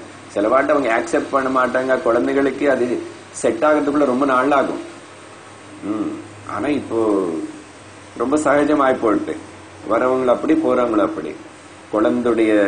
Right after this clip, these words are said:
இது, அப்புறம் அவருடைய அ-, அவனுடைய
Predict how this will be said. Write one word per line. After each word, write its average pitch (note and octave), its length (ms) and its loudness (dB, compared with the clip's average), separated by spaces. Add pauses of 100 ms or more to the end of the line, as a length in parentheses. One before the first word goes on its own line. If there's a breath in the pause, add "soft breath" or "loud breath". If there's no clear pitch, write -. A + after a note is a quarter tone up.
(120)
இது, D3+ 180 6 (840)
அப்புறம் A#2 380 2 (640)
அவருடைய G2+ 320 2 (240)
அ-, G2+ 200 0
அவனுடைய G#2+ 360 2